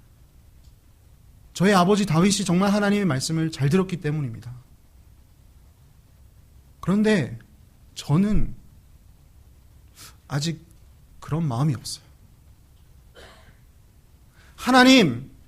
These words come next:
이 이스라엘의 통치자, 왕인 저가, 만왕의 통치자의 신, 왕이신 하나님의 최종적인 결정,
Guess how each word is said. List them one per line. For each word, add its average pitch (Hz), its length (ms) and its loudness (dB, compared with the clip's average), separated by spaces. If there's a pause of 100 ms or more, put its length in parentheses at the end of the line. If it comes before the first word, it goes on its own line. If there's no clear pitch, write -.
(180)
이 233 220 2
이스라엘의 247 480 6
통치자, 214 800 -2 (480)
왕인 190 640 0
저가, - 600 6 (1200)
만왕의 240 560 6
통치자의 233 580 2
신, 180 560 0 (340)
왕이신 226 840 2 (280)
하나님의 269 800 4
최종적인 226 640 6
결정, 139 600 -14